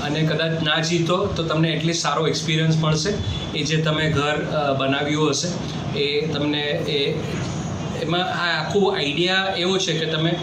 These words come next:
જે વસ્તુ વિશે વિચારો અને એ વસ્તુ સાથે તમે કામ કરો તો ઓટોમેટિકલી યુનિવર્સ જે છે ને એ તમને હેલ્પ કરશે. જે વસ્તુ તમે વિચારો ને કે મને આ વસ્તુ જોઈએ છે તો એ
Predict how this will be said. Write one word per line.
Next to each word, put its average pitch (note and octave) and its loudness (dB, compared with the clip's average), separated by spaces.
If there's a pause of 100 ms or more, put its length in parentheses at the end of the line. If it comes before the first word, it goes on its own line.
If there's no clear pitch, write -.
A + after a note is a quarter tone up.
(360)
જે D#3 2
વસ્તુ F#3+ 2
વિશે D#3+ 2
વિચારો D#3 2 (460)
અને D3+ -2
એ E3 0
વસ્તુ D#3 2
સાથે E3 0
તમે D#3+ 2
કામ D#3+ 0
કરો E3+ -2 (400)
તો E3 2 (260)
ઓટોમેટિકલી F3 0
યુનિવર્સ F#3+ 4
જે G3 0
છે F#3 -2
ને E3+ -2
એ D#3 0
તમને E3+ 0
હેલ્પ D3+ 0
કરશે. B2+ 0 (720)
જે E3 0
વસ્તુ F3 2
તમે F#3+ 2
વિચારો F#3+ 2
ને G3 2
કે E3+ 2
મને E3 2
આ D#3 2
વસ્તુ D3+ 0
જોઈએ D#3+ 2
છે D3+ -2
તો D#3 0
એ D#3 0